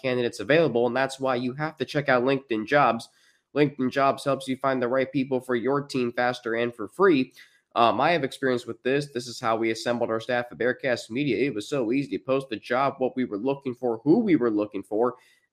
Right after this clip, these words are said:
and all you have to do is create a free job post on LinkedIn Jobs explaining what,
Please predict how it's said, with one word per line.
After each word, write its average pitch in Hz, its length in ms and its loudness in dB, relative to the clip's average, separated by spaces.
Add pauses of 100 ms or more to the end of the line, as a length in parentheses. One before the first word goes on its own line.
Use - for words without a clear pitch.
and 113 120 2
all 175 160 4
you 175 120 2
have 165 140 -2
to 127 80 -8
do 147 140 4
is 151 100 0
create 151 360 -2
a 127 60 -2
free 151 280 -2
job 143 340 0
post 131 280 -4
on 110 100 -2
LinkedIn 120 460 -4
Jobs 131 420 0
explaining 160 600 -2
what, 120 160 0